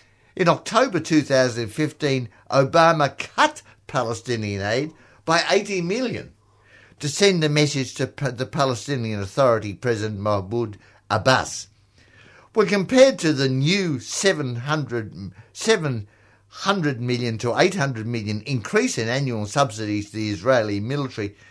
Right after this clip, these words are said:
this means the United States' increased commitment to f-, funding Israeli military operations is ten times more than last year's cuts to economic aid for Palestinians.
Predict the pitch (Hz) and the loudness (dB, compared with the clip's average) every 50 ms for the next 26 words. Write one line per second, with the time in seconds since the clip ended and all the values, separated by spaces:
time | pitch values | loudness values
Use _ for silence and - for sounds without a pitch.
0 | - - - - - - - _ - - 359 294 - - - 147 143 139 139 135 | -20 -20 -20 -20 -20 -20 -20 _ 0 2 2 2 2 0 -2 0 2 2 2 2
1 | 131 120 - 127 123 117 117 123 165 185 190 165 143 127 - - 127 117 113 - | -2 -4 -4 -4 -4 -2 0 2 4 4 4 4 2 -4 -2 0 2 2 2 0
2 | - 110 104 104 - - 240 247 220 - - - 135 123 123 127 131 - - 117 | -4 -4 -4 -4 -2 -2 -2 0 -2 -2 -4 -4 -2 0 2 2 0 0 -2 -8
3 | 117 107 - 110 95 - - - - 110 101 - - - 170 156 147 131 123 117 | -8 -6 -6 -8 -8 -8 -10 -16 -18 -18 -20 -12 -4 -2 0 0 0 0 -2 -4
4 | 107 107 104 - - 113 104 92 117 143 151 147 135 120 107 98 98 117 120 107 | -4 -6 -6 -6 -6 -6 -4 -2 2 4 4 4 4 2 0 -2 -2 -4 -4 -4
5 | 104 101 - 104 101 107 110 107 - 117 110 110 110 104 107 110 110 104 101 _ | -6 -8 -6 -4 0 0 0 0 0 0 2 2 0 -2 -4 -8 -10 -10 -10 _
6 | _ - _ _ _ _ _ _ - 208 180 143 - - - - 220 269 302 311 | _ -20 _ _ _ _ _ _ -2 -2 -2 -2 -2 -6 -2 2 2 2 2 2
7 | 247 277 233 196 185 185 165 147 131 143 170 185 170 147 139 147 - - - - | 2 2 4 4 4 2 2 2 2 4 6 8 8 8 6 6 2 -2 -18 -20
8 | - - - - 170 165 165 156 156 160 156 156 151 147 - 147 143 139 123 - | -20 -20 -6 -2 0 0 2 4 4 4 4 4 2 0 -2 -2 -2 -2 -2 -4
9 | - - - 151 127 - - - - 135 131 131 131 135 123 117 113 113 101 113 | -8 -8 -4 -4 -4 -6 -6 -6 -2 0 0 0 0 0 -2 -2 -2 -2 -2 0
10 | 110 110 107 104 - 101 - - 110 98 95 92 - - 98 95 90 85 76 69 | 0 0 0 -2 -6 -10 -8 -6 -6 -4 -4 -6 -10 -10 -10 -10 -8 -8 -10 -10
11 | 67 - - - | -12 -14 -16 -20